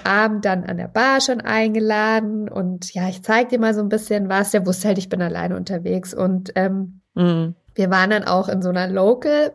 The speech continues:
Speaker 1: Bar am Strand tanzen. Also wir haben, glaub ich, zwei Stunden getanzt, Körper aneinander gerieben, so richtig hot.
Speaker 2: Ich hab grad Lambada
Speaker 1: Ja,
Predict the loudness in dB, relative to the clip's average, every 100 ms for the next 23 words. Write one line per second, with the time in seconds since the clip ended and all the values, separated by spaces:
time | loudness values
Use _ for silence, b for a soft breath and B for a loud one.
0 | 0 2 4 2 0 -4 -4 -6 -6 -4
1 | -2 -2 -4 -8 -8 -6 -2 -2 -6 -10
2 | -12 -14 _ -4 0 2 0 -6 -10 -8
3 | -8 -6 0 2 0 0 2 0 -2 -6
4 | -6 -4 -6 -2 0 0 -6 -14 -20 B
5 | B B B -6 0 0 0 -2 0 0
6 | 0 0 2 2 0 0 0 0 0 0
7 | 0 0 0 -2 -2 -6 -16 -16 -6 0
8 | 0 -2 -12 -14 -6 0 0 2 0 2
9 | 0 2 0 0 2 0 0 0